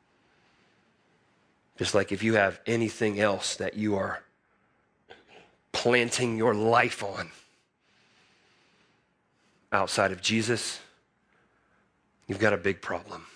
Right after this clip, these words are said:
Several weeks ago, Pastor Josh gave us an, an, an, an equation. It was Jesus plus, and there was a box. I think it's gonna be on the screen here. Looks something like this. Um,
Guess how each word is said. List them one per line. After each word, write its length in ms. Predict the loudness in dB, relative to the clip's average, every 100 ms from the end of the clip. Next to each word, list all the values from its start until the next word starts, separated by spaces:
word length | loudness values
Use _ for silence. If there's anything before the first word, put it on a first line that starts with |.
| -20 _ _ _ _ _ _ _ _ _ _ _ _ _ _ _ _ _ _ _ _ _ _
Several 340 | 2 2 4
weeks 200 | 0 -2 0
ago, 380 | 4 4 2 -4 _ _
Pastor 340 | 0 2 0 -6
Josh 480 | -2 0 2 0 -2
gave 200 | -2 -2
us 200 | -4 -6
an, 240 | -6 -8 -2
an, 260 | 0 0 0
an, 240 | 0 0 -2
an 120 | -2 -2
equation. 480 | 0 2 2 -2
It 60 | -10
was 160 | -12 -8
Jesus 380 | -4 -2 -2
plus, 460 | -6 2 2 2 -2
and 100 | -4
there 100 | -4
was 200 | -4 -8
a 40 | -8
box. 600 | 0 0 0 -10 -18 -20 _ _ _ _ _ _ _
I 40 |
think 120 | -4
it's 100 | -4
gonna 140 | -4 -4
be 140 | -2
on 100 | -2
the 80 | -4
screen 300 | -2 -2 -2
here. 220 | -6 -10 -12
Looks 140 | -10 -4
something 400 | -4 -4 -6 0
like 420 | 2 4 2 -2
this. 400 | -6 -6 -4 -10 -12 _ -20 -18 -16 -16 -16 -6
Um, 420 | -2 0 0 -4